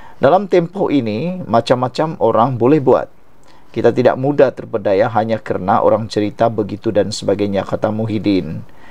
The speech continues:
"Orang mahu buat fitnah, benda tak ada dia dah adakan. Saya tidak fikir pengundi harus terjebak dengan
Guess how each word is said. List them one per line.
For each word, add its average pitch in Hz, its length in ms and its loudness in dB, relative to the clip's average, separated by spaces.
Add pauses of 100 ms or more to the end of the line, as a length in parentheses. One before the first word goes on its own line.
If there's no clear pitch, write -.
(420)
"Orang 127 320 2
mahu 117 240 2
buat 107 240 2
fitnah, 110 480 -2
benda 117 320 2
tak - 240 0
ada 120 240 2
dia 123 160 4
dah 123 240 4
adakan. 131 480 0 (480)
Saya 117 240 2
tidak 123 240 4
fikir 107 400 -2
pengundi 113 400 0
harus 110 320 0
terjebak 104 560 0 (480)
dengan 127 240 2